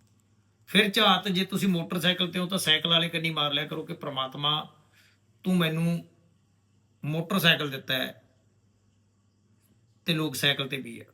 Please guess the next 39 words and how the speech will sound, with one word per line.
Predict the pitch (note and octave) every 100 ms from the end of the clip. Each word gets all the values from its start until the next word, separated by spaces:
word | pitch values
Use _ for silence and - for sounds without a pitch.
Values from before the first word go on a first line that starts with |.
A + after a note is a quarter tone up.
| _ _ _ _ _ _ _ _ _ _ -
ਫਿਰ | F#3+ G3+
ਝਾਤ | G3 F3+
ਮਾਰ | D#3+ D#3+
ਲਿਆ | D#3+ E3
ਕਰੋ | E3 D#3+ D#3 - D#3+
ਜੇ | C3
ਤੁਸੀਂ | D#3 E3+ E3
ਸਾਈਕਲ | - C3+ C3+ E3
'ਤੇ | E3
ਹੋ | D#3 C#3+ - -
ਤਾਂ | D3+
ਝਾਤ | D3 D#3+ D3
ਮਾਰਿਆ | C#3+ D3 C#3+
ਕਰੋ | C#3+ C#3+ C#3 - _ _
ਜਿਹੜੇ | D3 E3+ F3+ -
ਪੈਦਲ | D3+ D3+ D3
ਜਾ | B2+ A#2
ਰਹੇ | A2+ A#2
ਆ |
ਕਿ | - -
"ਸੱਚੇ | C#3 F3
ਪਾਤਸ਼ਾਹ, | D3+ D3 C#3+ E3
ਮੈਂ | D#3 C#3 C#3+ C#3 - - - -
ਸਾਈਕਲ | - - D3 D#3
'ਤੇ | E3
ਕੰਮ | E3+ D#3 D3+
'ਤੇ | D#3
ਜਾਂਦਾ | D3 C#3+ F3+ G3 _ _ _ _ _ -
ਤੇ |
ਮੇਰੇ | F3 E3+ E3+ E3 - -
ਨਾਲ | C#3+ C3+
ਦੇ | D3+
ਬਥੇਰੇ | C#3 D#3 E3
ਹੈਗੇ | D3+ D3+ D3+
ਜਿਹੜੇ | D3+
ਪੈਦਲ | D3 C#3 C3+ C#3+
ਵੀ | C#3+
ਆਉਂਦੇ | A#2 G#2+
ਆ।" | -